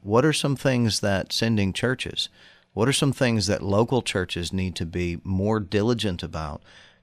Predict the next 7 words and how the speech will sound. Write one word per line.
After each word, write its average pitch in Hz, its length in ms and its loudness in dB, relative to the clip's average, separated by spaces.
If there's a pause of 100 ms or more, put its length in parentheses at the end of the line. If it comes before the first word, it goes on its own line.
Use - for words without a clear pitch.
to 104 100 0
make 98 280 2
sure 104 460 2
that 87 460 -4 (140)
our 104 360 4
missionary 98 560 0
candidates 107 680 -2